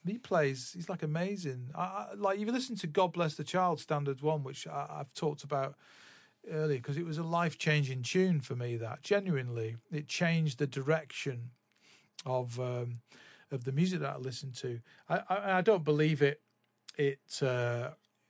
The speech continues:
it changed it in a way where it was, like, a weird thing. It was definitely a,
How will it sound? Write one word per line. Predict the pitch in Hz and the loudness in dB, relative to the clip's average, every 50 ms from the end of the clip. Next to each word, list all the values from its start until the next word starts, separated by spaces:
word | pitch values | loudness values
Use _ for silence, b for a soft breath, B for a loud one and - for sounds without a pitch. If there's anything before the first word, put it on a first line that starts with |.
| _ _ _ _ _ - | _ _ _ _ _ -6
it | 139 131 135 135 _ _ _ - | -4 -4 -4 -6 _ _ _ -8
changed | - - 147 139 135 135 131 120 - - | -4 -2 0 0 0 -2 -4 -4 -4 -4
it | 131 131 | -4 -4
in | 127 123 | -4 -4
a | 123 123 | -4 -2
way | 123 127 127 127 123 123 120 120 120 117 b b b b b b b b b b b _ | -2 -2 0 0 0 -2 -2 -2 -4 -6 b b b b b b b b b b b _
where | - 131 123 123 123 123 120 120 117 120 120 117 117 117 117 - - - | -10 -6 -2 0 0 2 2 2 2 0 0 0 -2 -2 -4 -6 -8 -10
it | - 127 139 147 - - | -10 -10 -10 -8 -6 -4
was, | 123 120 117 117 | -4 -4 -4 -6
like, | 127 123 113 - - | -8 -10 -10 -8 -8
a | 123 | -8
weird | 113 110 110 127 139 143 143 135 127 120 | -8 -4 -2 2 4 4 6 4 4 2
thing. | - - - 127 120 117 117 117 | -2 -8 -6 -6 -4 -4 -4 -6
It | 123 139 | -6 -6
was | 131 123 | -8 -2
definitely | - - 160 151 - 139 127 127 123 123 123 135 | 0 2 2 2 0 -2 -2 -2 -2 -2 -2 -4
a, | 139 120 | -8 -10